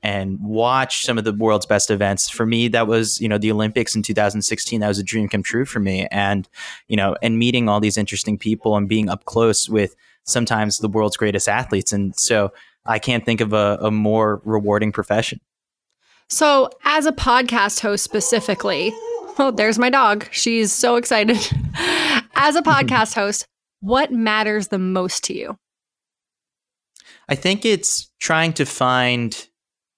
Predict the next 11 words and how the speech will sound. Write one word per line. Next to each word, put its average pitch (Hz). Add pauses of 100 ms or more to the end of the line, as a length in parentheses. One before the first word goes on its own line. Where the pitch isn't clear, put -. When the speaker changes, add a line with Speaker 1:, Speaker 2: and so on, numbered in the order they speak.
(280)
Speaker 1:
stories 131
that 113
haven't 110
been 113
told 113
before. 117 (320)
It's 117
always 135
interesting 110
to 113
see 110